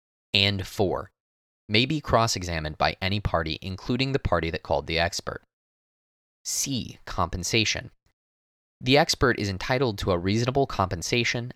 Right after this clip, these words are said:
as set by the court. The compensation is payable as follows. One,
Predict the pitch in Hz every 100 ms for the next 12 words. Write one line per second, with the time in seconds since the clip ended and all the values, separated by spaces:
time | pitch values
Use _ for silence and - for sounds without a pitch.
0 | _ 95 104 - - - - 87 - -
1 | 110 - - - _ _ _ - - 117
2 | 127 151 - 92 101 85 - - 80 78
3 | 76 - 78 - - 95 80 135 - -
4 | _ _ _ _ - 104 113 85 - -